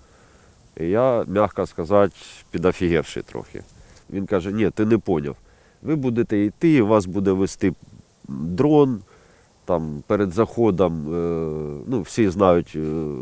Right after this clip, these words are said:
таку назву, як Баба Яга. Вона буде залітати, бомбитися, а ви після цього заходите і дочищаєте». Каже: «Давай один раз попробуємо». Я думаю: «Ну, в один раз попробуємо, ну, давай попробуємо».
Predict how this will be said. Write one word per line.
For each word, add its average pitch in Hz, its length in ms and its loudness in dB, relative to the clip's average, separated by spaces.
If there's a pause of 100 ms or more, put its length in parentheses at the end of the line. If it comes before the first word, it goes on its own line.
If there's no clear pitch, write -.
(140)
таку 104 240 -4
назву, 90 300 4
як 87 120 2
Баба 92 260 4
Яга. 76 300 2 (640)
Вона 107 360 2
буде 90 480 6
залітати, 95 560 4
бомбитися, 156 760 2 (400)
а 98 100 -2
ви 165 160 2
після 107 300 0
цього 101 320 4
заходите 101 600 2
і 87 360 2
дочищаєте». 73 960 -6 (720)
Каже: 104 320 4
«Давай 156 360 8
один 127 240 4
раз 113 240 6
попробуємо». 85 720 0 (600)
Я 95 100 -4
думаю: 87 440 -6 (640)
«Ну, 190 100 0
в 180 100 2
один 151 260 8
раз 131 200 6
попробуємо, 120 480 0
ну, 156 80 2
давай 110 300 4
попробуємо». 80 760 -6